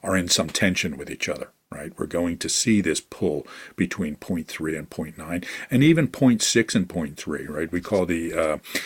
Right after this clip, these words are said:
uh, w-, when we talk, talk about the three's tendency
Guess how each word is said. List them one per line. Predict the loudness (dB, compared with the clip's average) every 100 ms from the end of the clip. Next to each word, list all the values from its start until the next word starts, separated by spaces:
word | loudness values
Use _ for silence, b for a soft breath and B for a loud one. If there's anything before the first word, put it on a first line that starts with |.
| B -10
uh, | -6 -4 -4
w-, | -6 -8
when | -4 -4
we | -4
talk, | -2 -2 -2 -6 -12 -14 0
talk | 2 4
about | 2 0 -2
the | -6 -6 -8 -10 -12 -18 -16
three's | -16 -2 2 4 2 0
tendency | 0 2 2 4 2 2 0 -4